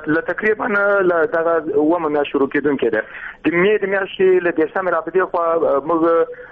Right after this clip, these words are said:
هغه میاشتني حقوق چې دي، تقریباً پنځوس فیصده د هغوی موږ نه ترلاسه کوو. یعنې تقریباً، اه،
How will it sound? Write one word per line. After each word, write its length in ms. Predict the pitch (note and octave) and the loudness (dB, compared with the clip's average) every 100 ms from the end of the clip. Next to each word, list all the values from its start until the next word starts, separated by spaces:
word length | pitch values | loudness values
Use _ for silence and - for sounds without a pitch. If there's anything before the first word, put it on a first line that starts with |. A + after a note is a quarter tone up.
| D3 | -4
هغه 260 | D3 D3 | -2 0
میاشتني 420 | D3+ D3 C#3 E3 F#3 | 0 -2 -2 0 2
حقوق 340 | E3 D#3+ F3+ | 2 0 -2
چې 100 | E3+ | 0
دي، 100 | E3 | 0
تقریباً 340 | E3 C#3 E3+ D#3 | 0 -2 -2 -2
پنځوس 360 | - D#3+ E3+ F#3+ | -2 -2 -2 -2
فیصده 280 | - - D3+ | -6 -2 0
د 60 | D3 | 2
هغوی 200 | D3+ E3 | 2 0
موږ 160 | E3 D#3+ | 0 0
نه 140 | E3 F3 | -2 -2
ترلاسه 360 | E3 E3 E3+ | -2 -2 -2
کوو. 260 | E3 D#3+ D#3+ | -2 2 2
یعنې 180 | C3+ B2+ | 0 -2
تقریباً، 400 | B2+ C#3 C3 B2+ | -2 0 0 0
اه، 840 | C3 - - - C3 C3 C3 | -4 -8 -10 -8 -4 -2 0